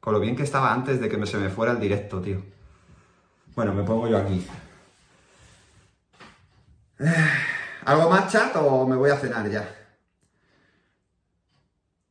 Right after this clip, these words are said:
Cocino todos los tres días, veces al día, y no es que solo hago agua hervida. ¿Qué? ¿Milanesas? No sé hacer milanesas. Arroz, no sé hacer arroz. Por eso tengo la arrocera en Rumandorra.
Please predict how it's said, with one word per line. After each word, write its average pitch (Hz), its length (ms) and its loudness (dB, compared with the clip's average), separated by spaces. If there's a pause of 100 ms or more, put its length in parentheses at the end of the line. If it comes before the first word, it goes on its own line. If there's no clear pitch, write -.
(480)
Cocino 156 400 0
todos 185 260 6
los 160 120 2
tres 175 240 0
días, 196 400 2
veces 175 240 -2
al 160 200 0
día, 214 360 4
y 139 160 -4
no 147 180 -2
es 185 80 0
que 180 120 -2
solo 170 280 0
hago 175 240 2
agua 156 300 2
hervida. 127 280 -4
¿Qué? 143 180 -4 (180)
¿Milanesas? 139 720 0
No 127 180 -2
sé 147 100 -4
hacer 123 200 -2
milanesas. 104 680 -6 (300)
Arroz, 135 420 -2
no 139 140 0
sé 147 100 -2
hacer 151 200 0
arroz. 123 360 -4 (1040)
Por 123 100 -6
eso 135 140 -2
tengo 143 220 2
la 117 100 6
arrocera 110 400 0
en 104 100 0
Rumandorra. 104 600 0